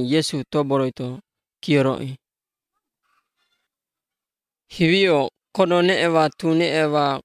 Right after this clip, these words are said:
kono ne'eva, tu ne'eva. Do oito Yesu nohimia hiwa'a obimu.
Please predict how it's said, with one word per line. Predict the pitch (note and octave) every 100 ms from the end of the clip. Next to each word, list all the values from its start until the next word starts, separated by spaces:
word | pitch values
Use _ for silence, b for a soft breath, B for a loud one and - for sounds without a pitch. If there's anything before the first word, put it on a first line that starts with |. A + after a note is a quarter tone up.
| -
kono | E3 D#3+ D#3+
ne'eva, | E3+ C#3+ C#3+ C3
tu | - D3
ne'eva. | D3+ D3+ C#3 B2+ B2+ F3 _ _ _ _ _ _ _ _ _ _ _
Do | D#3+ E3 -
oito | E3 D#3+ - C3+ B2+ - -
Yesu | D#3 D#3 D3+
nohimia | D3 D#3 D3 D3 C#3 B2 D3+ - _ _ _ -
hiwa'a | C#3+ D#3+ - C#3 C3 C3
obimu. | C#3+ C#3 C3+ C3 B2